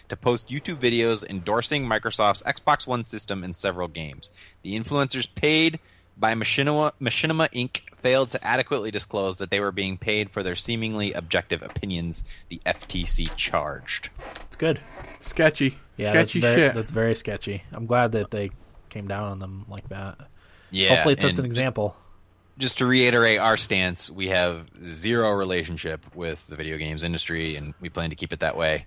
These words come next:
Speaker 2: Yep, none of our
Speaker 1: Um,
Speaker 2: stuff is paid.
Speaker 1: Nope. Everything we buy, there's no,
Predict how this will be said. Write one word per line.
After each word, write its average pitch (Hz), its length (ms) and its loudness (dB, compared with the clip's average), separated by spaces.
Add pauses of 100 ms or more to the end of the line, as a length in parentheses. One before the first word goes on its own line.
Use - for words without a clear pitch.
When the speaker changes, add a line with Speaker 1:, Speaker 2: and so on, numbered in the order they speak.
Speaker 2:
Yep, 104 260 -6
none 113 200 -4
of 113 80 -2
our 113 80 4
Speaker 1:
Um, - 40 -2
Speaker 2:
stuff - 240 -2
is 104 120 -8
paid. 101 360 -4 (600)
Speaker 1:
Nope. 113 260 0 (160)
Everything 95 520 0
we 87 100 -4
buy, 110 560 4
there's 85 220 -6
no, 92 360 0